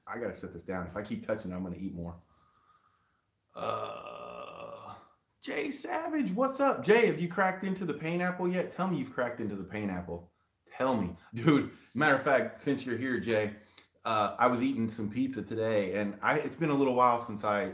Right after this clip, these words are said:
you know, did multi sauces on some pizza, and I did, uh, uh, Fear This from Hellfire, Pain Apple, and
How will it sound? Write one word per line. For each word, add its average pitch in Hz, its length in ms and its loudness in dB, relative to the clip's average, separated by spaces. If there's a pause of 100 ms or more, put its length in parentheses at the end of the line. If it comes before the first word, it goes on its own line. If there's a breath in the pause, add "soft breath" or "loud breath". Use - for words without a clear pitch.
(120)
you 110 100 -4
know, 92 320 -6 (680 soft breath)
did 107 300 0
multi 107 520 -2
sauces 101 520 -2
on 95 220 -2
some 92 160 -6
pizza, 92 480 -2
and 92 100 -4
I 98 120 -2
did, 98 260 -2
uh, 90 240 -2 (1200 loud breath)
uh, 90 220 0
Fear 127 240 4
This 113 260 6
from 98 260 -2
Hellfire, 104 840 0
Pain 107 200 -2
Apple, 98 640 -2
and 90 520 -4